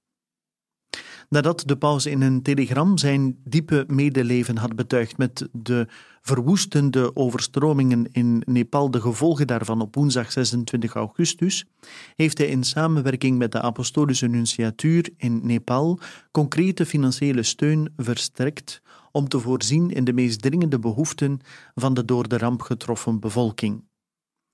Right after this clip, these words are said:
De bijdrage zal Caritas Nepal, dat onder leiding van het Apostolisch Vicariaat opereert, helpen bij de activiteiten die reeds vanaf de eerste uren na de overstroming, eh,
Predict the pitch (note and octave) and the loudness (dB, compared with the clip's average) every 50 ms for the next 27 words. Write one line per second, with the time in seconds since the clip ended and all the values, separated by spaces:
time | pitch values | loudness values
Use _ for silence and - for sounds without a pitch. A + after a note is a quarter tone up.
0 | _ _ _ - B2 A#2 B2+ A2 A2 A#2 _ - - A#2+ A#2 A#2+ B2 - C#3 D3+ | _ _ _ -6 -2 0 0 0 -2 -4 _ -2 0 2 2 2 2 2 2 2
1 | D#3 E3+ E3 D3 E3 F3 F#3 F#3+ - - - - - - _ _ _ _ - A#2 | 2 0 0 2 2 2 0 0 -4 -8 -20 -20 -20 -20 _ _ _ _ -4 -2
2 | A#2 C3+ C3 B2+ B2+ B2+ B2+ - - D3 D3 C3 C3 A#2 B2 A#2+ A2+ A2 - A#2+ | 0 2 2 2 2 0 -2 -2 -2 0 0 0 0 0 0 0 -2 0 0 0
3 | B2 A#2+ A#2 - - A2 A2 C3 D#3+ F3+ D#3+ D3 B2+ A#2 C3 C3+ C3+ C3+ B2 B2+ | 0 0 0 0 0 0 2 2 2 2 2 0 0 0 0 0 2 2 0 0
4 | B2+ C3+ C#3+ C#3+ B2+ C3 B2 B2+ C3 - - C3+ B2+ A#2+ A2+ A#2+ A2+ G#2 B2 A2+ | 0 0 0 0 2 0 0 0 -2 -2 -2 0 0 0 0 -2 -4 -4 -4 -6
5 | - - C#3 C3+ C3 B2 - - - A2+ B2 A2+ - A#2+ A2+ G#2 G#2 A2 B2+ D#3 | -2 -2 0 0 0 -2 -4 -6 -8 -8 -8 -4 -4 -4 -4 -2 -2 -2 0 -2
6 | D#3+ - - C#3+ C3 - C#3 B2 C3+ C#3+ C#3+ C#3 - - - G2 G2 A#2+ C3 D#3+ | -2 -2 -2 -4 -2 0 0 0 0 -2 -2 -4 -8 -14 -12 -6 -2 0 0 0
7 | E3 - F3 E3+ E3 D#3+ D#3 - - - - - _ _ - D3 C#3+ C#3+ C#3 - | 0 2 2 2 2 0 -2 -6 -14 -20 -20 -20 _ _ 0 0 2 2 0 -2
8 | C3+ C3 - D#3 D3 A#2+ B2+ A#2+ B2+ - C#3 D#3 E3+ E3 - E3+ D#3+ D3 C3 C3 | -4 -2 0 0 2 2 0 -2 0 0 0 2 2 2 2 2 2 2 2 2
9 | C3 C3 C3 - - B2+ C3 B2+ - C3+ B2 A#2+ A#2 G#2 B2 A#2+ - D3+ D#3 F3 | 2 0 0 -2 -2 -2 0 0 0 -2 -2 -2 -2 -2 -4 -4 0 0 0 0
10 | F3 - - - B2 - _ - C#3+ D3 D#3+ D#3+ E3+ F3+ F3+ F#3 F3 - - - | 0 -2 -2 -4 -4 -4 _ 0 0 2 2 2 2 2 2 0 -2 -4 -14 -20
11 | - _ _ - B2+ C3 C#3 D#3 D#3 D#3+ E3+ E3 D#3 D#3 D#3 D3+ - - - - | -20 _ _ 0 2 2 4 4 2 2 2 2 2 2 2 0 -4 -6 -4 -2
12 | - C#3+ C#3 C#3+ C#3+ C#3 C#3+ C#3 C#3 C3 - - - _ _ _ _ - C3 | -2 0 2 2 2 2 0 0 -2 -4 -8 -18 -20 _ _ _ _ -4 -4